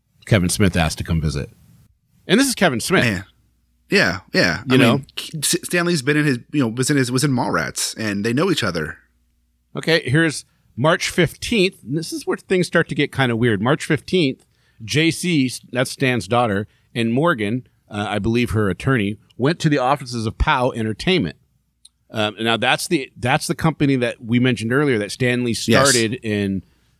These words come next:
Speaker 1: I think, two thousand eight, and that Disney has purchased ten percent of in two thousand nine.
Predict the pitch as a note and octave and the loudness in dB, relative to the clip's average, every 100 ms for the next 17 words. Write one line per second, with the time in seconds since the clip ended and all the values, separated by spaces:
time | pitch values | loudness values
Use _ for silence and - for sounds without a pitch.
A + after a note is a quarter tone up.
0 | - F#2 F#3+ G3 - F#3 D#3 C#3 A2+ A#2 | -10 -6 -4 -4 -4 -2 2 2 0 -4
1 | - _ _ _ _ _ - C3 B2+ B2+ | -6 _ _ _ _ _ 0 2 2 0
2 | - - - _ _ _ _ _ _ _ | -6 -10 -12 _ _ _ _ _ _ _
3 | B2+ B2+ B2+ B2+ B2 A#2 C3 D#3 D#3+ C#3 | 0 2 2 2 2 0 0 2 2 2
4 | C3+ A#2+ - D3 B2+ - C3+ G#2+ G#2+ D#3 | 2 0 0 -2 -2 -2 0 0 0 0
5 | C3 G#2 F#2+ - A2 G#2 G2 F#2 F2+ C#2+ | 2 0 -2 -4 -2 -2 0 -2 -2 -4